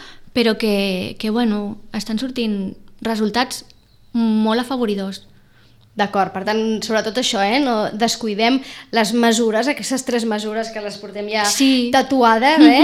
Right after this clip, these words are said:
Speaker 1: Mhm.
Speaker 2: La de la mascareta, la distància, la higiene de mans, que és
Speaker 1: Mm.
Speaker 2: bàsic, entenc que
Speaker 1: Sí,
Speaker 2: això és bàsic,
Speaker 1: és
Speaker 2: Judit,
Speaker 1: bàsic, sí,
Speaker 2: i que
Speaker 1: sí,
Speaker 2: això
Speaker 1: sí.
Speaker 2: també ho repetiu com un mantra constantment,
Speaker 1: Com,
Speaker 2: no?
Speaker 1: sí, sí, sí, sí.
Speaker 2: En general, veus que la gent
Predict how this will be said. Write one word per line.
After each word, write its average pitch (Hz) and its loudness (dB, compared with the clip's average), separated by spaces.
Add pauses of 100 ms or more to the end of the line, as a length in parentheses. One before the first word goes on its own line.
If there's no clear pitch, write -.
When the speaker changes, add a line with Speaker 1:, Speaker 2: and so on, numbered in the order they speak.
Speaker 1:
Mhm. - 2
Speaker 2:
La 262 4
de 233 6
la 226 -2
mascareta, 220 -2
la 214 0
distància, 220 -4
la 220 -4
higiene 214 -2
de 214 -4
mans, 214 -4
que 233 -4
és 240 -2
Speaker 1:
Mm. 214 -2
Speaker 2:
bàsic, 226 4
entenc 220 -4
que 254 -2
Speaker 1:
Sí, 240 4
Speaker 2:
això 214 2
és 185 -6
bàsic, 214 0
Speaker 1:
és 233 2
Speaker 2:
Judit, 214 4
Speaker 1:
bàsic, 214 0 (100)
sí, - -6
Speaker 2:
i - 0
que 233 -2
Speaker 1:
sí, 233 2
Speaker 2:
això 233 -2
Speaker 1:
sí. - -2
Speaker 2:
també 240 4
ho 240 4
repetiu 233 0
com 240 0
un 233 0
mantra 214 0
constantment, 208 -2
Speaker 1:
Com, 262 6
Speaker 2:
no? 247 4
Speaker 1:
sí, 240 0
sí, - -
sí, 233 -2
sí. 254 -2
Speaker 2:
En 247 4
general, 247 2
veus 330 -2
que 330 -4
la 269 0
gent 214 -2